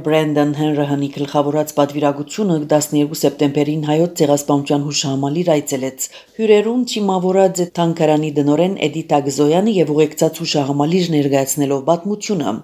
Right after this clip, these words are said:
Բարոն Բրենդեն Հենրիհեն ձաղգեբսակ դրած է հայոց ցեղասպանության զոհերու հիշատակը հավերժացնող հուշագոտողին, ապա հյուրեր ձաղիքներ դրած են անմար գրագինքով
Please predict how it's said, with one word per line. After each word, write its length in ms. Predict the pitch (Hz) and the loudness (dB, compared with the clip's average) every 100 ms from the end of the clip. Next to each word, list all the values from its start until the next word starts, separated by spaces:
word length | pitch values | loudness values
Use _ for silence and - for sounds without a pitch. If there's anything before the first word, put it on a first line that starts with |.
| - - _ 165 | -14 -20 _ -2
Բարոն 420 | 196 196 190 190 | 2 2 0 -2
Բրենդեն 500 | 170 160 160 156 156 151 | 2 2 2 0 -2 -2
Հենրիհեն 460 | 156 156 156 151 147 | -2 0 0 0 2
ձաղգեբսակ 640 | 147 139 151 143 165 165 - | 0 0 -4 0 0 0 -2
դրած 240 | 147 143 | -2 0
է 80 | 147 | 0
հայոց 180 | 143 147 151 | 0 0 0
ցեղասպանության 640 | 139 143 139 139 143 147 139 | 0 0 -2 -2 0 0 2
զոհերու 300 | 139 143 143 | 0 0 0
հիշատակը 520 | - 139 143 143 135 | 0 2 2 2 2
հավերժացնող 640 | 143 135 139 - 143 135 | 2 2 0 0 -4 -4
հուշագոտողին, 840 | 143 - 135 139 139 151 190 214 214 156 | -4 -2 0 0 2 2 2 0 2 0
ապա 180 | 143 135 | 0 -2
հյուրեր 340 | 139 139 139 135 | -2 -2 -2 0
ձաղիքներ 440 | 131 135 143 139 - | 0 0 -4 -6 -2
դրած 260 | 135 131 139 | 0 2 0
են 100 | 135 | 0
անմար 360 | 135 143 151 135 | 0 0 0 2
գրագինքով 680 | 131 135 180 180 185 180 | 0 0 -2 4 2 2